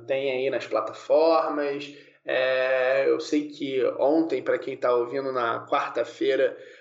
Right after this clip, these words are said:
passou no Telecine. É um filme que, é, envolve, um, outras pessoas que já passaram aqui no podcast. E é uma produtora que, além desse filme,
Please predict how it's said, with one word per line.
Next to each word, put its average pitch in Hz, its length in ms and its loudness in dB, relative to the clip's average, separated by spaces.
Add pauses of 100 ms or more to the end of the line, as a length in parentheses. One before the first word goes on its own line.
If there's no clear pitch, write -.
(200)
passou 139 760 0
no 135 120 -8
Telecine. 175 1300 0
É 143 180 0
um 147 120 -2
filme 151 480 -2
que, 147 1000 -4
é, 120 1040 2 (380)
envolve, 175 1120 0 (600)
um, 156 300 -12
outras 214 380 2
pessoas 185 340 -4
que 175 120 -10
já 160 140 0
passaram 165 880 0
aqui 139 300 -4
no 165 120 -2
podcast. 151 1000 -2
E 202 200 -2
é 214 60 2
uma 214 140 0
produtora 214 460 0
que, 220 120 -2
além 190 300 2
desse 226 300 -4
filme, 202 480 0